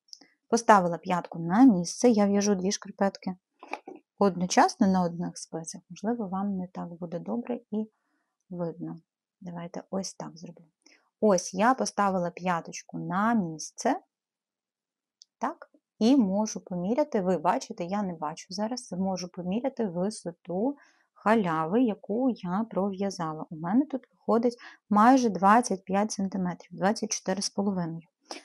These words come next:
Так, і є у мене ще одна пара шкарпеток, яка у мене в роботі, яка у мене, е, вже від п'ятки трошки пров'язана.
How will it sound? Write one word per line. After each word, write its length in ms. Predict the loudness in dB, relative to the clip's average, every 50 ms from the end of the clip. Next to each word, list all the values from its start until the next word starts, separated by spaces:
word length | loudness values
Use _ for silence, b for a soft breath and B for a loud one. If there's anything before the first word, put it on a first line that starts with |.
| B B B _
Так, 260 | 4 6 6 4 2 2
і 80 | 2
є 160 | 6 6 8
у 60 | 8 8
мене 220 | 8 8 6 4
ще 300 | 2 -2 0 2 4 4
одна 300 | 4 2 0 -2 -4 -6 -2
пара 280 | 0 2 2 2 2 -2 -4 -6 -10 _ _ _ _ _ _ _ _ _ _ _ _ _ -12 -10 -10 -12 -14 _ _ _ _ _ _ _ _ _ _ _ _ _ _ _
шкарпеток, 880 | -6 -6 2 4 4 4 4 6 4 6 6 6 4 2 0 0 0
яка 260 | -2 0 2 4 6 8
у 60 | 8
мене 280 | 10 10 10 8 8
в 60 | 8 6
роботі, 600 | 6 4 6 6 8 8 8 6 4 2 0 0 0 -2 _ -20 _ _ _ _ _ _ _ _ _ _ _ _ _ _ _ _ _ _ _ _ _ _ _ _ _
яка 580 | -8 -4 -2 -2 -4 -2 2 4 6 6 6
у 160 | 4 0 -2 -2
мене, 540 | 0 0 0 -2 0 2 4 4 4 4 2 _ _ _ _ _ _ _ _ _ _ _ _ _ _ _ _ _ _ _ _ -20 _ -8
е, 240 | -6 -6 -4 -6 -6 -6
вже 400 | -2 2 2 4 4 2 0 -2
від 240 | 0 0 0 0 0
п'ятки 380 | 4 6 6 6 6 4 0 -2
трошки 420 | -2 0 -2 -2 -2 -2 -6 -8
пров'язана. 920 | -6 -4 -2 -2 -2 -2 -2 0 0 0 0 0 2 4 6 8 6 6 4